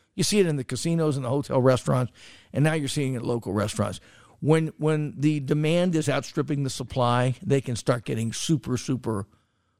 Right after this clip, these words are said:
pushy and, and demanding, and, and, and make, and it's like, "Well, we,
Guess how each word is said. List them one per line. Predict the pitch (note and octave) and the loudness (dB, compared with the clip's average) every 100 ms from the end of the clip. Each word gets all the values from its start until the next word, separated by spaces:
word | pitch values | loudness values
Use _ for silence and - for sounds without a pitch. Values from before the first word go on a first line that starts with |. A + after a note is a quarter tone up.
| _ | _
pushy | - D3+ - C#3 C3+ - | 0 0 0 -2 -4 -4
and, | A#2+ A2+ A2 G#2 | -2 -2 0 0
and | A2+ A2+ | 0 0
demanding, | A#2 A2+ A2+ G#2 F#2 G#2+ | 0 -2 -4 -6 -10 -6
and, | B2 G#2+ | -4 -2
and, | B2 - | -2 -2
and | C3+ | 0
make, | D3 C#3 - - - | 0 -2 -4 -20 -6
and | C#3+ D3+ | -4 -2
it's | C3 | -2
like, | D#3 D3 | -2 -2
"Well, | D#3+ F3+ | -4 -4
we, | F3+ G3+ | -2 -6